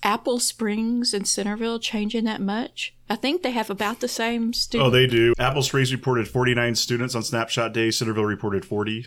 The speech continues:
Speaker 1: Well, Centerville's way bigger than when I, well, maybe not. When I was in Groveton, I think you would graduate six kids a year.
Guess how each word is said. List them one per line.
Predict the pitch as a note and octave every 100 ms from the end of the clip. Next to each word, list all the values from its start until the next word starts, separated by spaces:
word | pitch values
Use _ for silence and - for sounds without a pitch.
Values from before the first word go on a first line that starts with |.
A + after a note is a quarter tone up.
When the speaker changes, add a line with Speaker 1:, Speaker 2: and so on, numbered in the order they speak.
| -
Speaker 1:
Well, | G#3
Centerville's | - D#4+ E4+ A#3+ G3
way | G#3 G#3+
bigger | G3 G#3 G3+ F#3
than | F3+ F#3
when | F3+ E3
I, | - E3+ F3 E3 -
well, | B3 B3+
maybe | A#3+ A3+
not. | G#3 F3+ G#3
When | A3
I | A3 A3+
was | G#3+ G#3
in | G3
Groveton, | G3+ F#3+ F#3+ - F#3+ F3+
I | F#3
think | F#3+ F3+ -
you | F3
would | E3+
graduate | F3+ F3 E3+ E3+ -
six | - F3+ -
kids | - F3 E3 -
a | F3
year. | F3+ - -